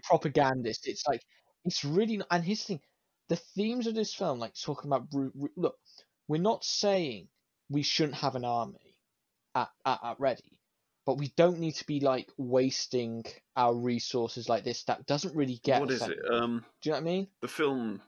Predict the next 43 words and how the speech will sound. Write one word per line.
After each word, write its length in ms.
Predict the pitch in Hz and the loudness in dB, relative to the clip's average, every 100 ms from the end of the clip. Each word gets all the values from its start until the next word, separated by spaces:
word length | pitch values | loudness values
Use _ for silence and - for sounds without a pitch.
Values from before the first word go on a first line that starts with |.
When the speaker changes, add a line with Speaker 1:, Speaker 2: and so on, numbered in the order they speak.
| _ _ _ _ _ _ _ _ - | _ _ _ _ _ _ _ _ -2
Speaker 1:
Yeah, 100 | 131 | 2
honestly, 260 | 185 143 | 2 2
Speaker 2:
War 80 | 139 | 2
Dogs, 400 | 117 87 78 - - | 0 -2 -2 -8 -8
isn't 160 | - 85 | -6 -6
it? 160 | 95 | -2
Speaker 1:
does 160 | 190 208 | 0 2
it 100 | 269 | 2
really 240 | 226 247 | 2 2
sort 300 | 233 - 185 | 0 2 0
of 40 | - | 0
feel 160 | - 180 | -8 0
like 140 | 139 135 | 0 0
to 80 | - | -2
fund 240 | 160 151 147 | 0 0 -2
the, 60 | 151 _ 139 147 | -6 _ -20 -4
does 160 | 175 214 | 0 0
it 100 | 233 | 0
really 180 | 240 240 | 0 -2
feel 220 | - 220 | 2 4
like 200 | 127 - | 4 0
to 80 | 139 | -4
fund, 280 | - - 123 - | -2 -2 0 0
like, 180 | 120 - _ | -2 -4 _
a 60 | 139 | 2
lot 180 | 135 | 2
of 80 | 135 | 2
this 160 | 135 - | -4 -4
is, 80 | 131 | -4
like, 160 | 123 - _ _ _ | -4 -8 _ _ _
like, 140 | 135 120 | 0 0
in 100 | 135 | 0
recent 420 | 139 135 117 82 _ _ | 0 0 -6 -10 _ _
times, 300 | - 113 113 | -2 0 2
like, 140 | 117 - _ | 0 -2 _
defund 440 | 131 139 - 127 120 | -4 -2 2 2 2
the 80 | 120 | 0
police, 500 | 139 127 - - - | 0 -2 -2 -8 -2
like, 200 | 113 - _ - | -2 -4 _ -12
reform 500 | 131 131 - 131 123 | -4 -4 2 2 2
the 80 | 120 | -2
police. 240 | - 139 | -4 -2
Speaker 2:
Well, 120 | 131 | 2